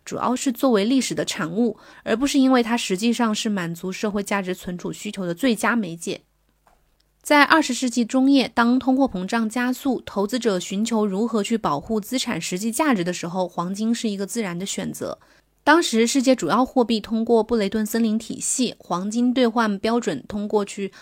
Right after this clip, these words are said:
和美元黄-，与黄金挂钩。在大萧条之前，大多数货币以及大多数的美国国债都直接由黄金支撑。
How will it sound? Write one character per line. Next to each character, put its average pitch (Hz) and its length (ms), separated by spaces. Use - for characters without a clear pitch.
和 190 180
美 190 220
元 175 200
黄-， 180 280
与 185 100
黄 175 260
金 226 200
挂 226 200
钩。 220 320
在 269 240
大 269 240
萧 269 240
条 202 200
之 220 220
前， 170 380
大 262 200
多 277 160
数 302 160
货 240 140
币 214 140
以 160 180
及 175 140
大 220 240
多 208 180
数 233 140
的 196 100
美 180 160
国 180 100
国 180 220
债 226 180
都 220 160
直 180 240
接 254 160
由 208 140
黄 175 220
金 208 200
支 208 140
撑。 202 300